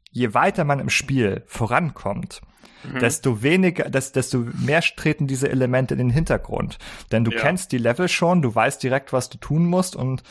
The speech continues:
Speaker 1: arbeitest das dann so zielstrebig ab. Und dann kommt man, glaub ich, auch stärker in diesen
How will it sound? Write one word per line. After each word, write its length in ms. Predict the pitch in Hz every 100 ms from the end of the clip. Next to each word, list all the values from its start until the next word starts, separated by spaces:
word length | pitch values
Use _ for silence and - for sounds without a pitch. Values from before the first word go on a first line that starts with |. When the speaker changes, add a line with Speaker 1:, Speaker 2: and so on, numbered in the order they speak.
| - -
Speaker 1:
arbeitest 560 | - 120 131 123 123 -
das 140 | 110
dann 160 | - 107
so 80 | 107
zielstrebig 640 | - 131 - 120 113 -
ab. 160 | 120 -
Und 160 | 120 113
dann 220 | 127 156
kommt 240 | 139 135
man, 120 | 123
glaub 280 | 117 113 117
ich, 120 | 117
auch 140 | 104 107
stärker 460 | - 110 131 123 -
in 100 | 107
diesen 360 | 113 110 104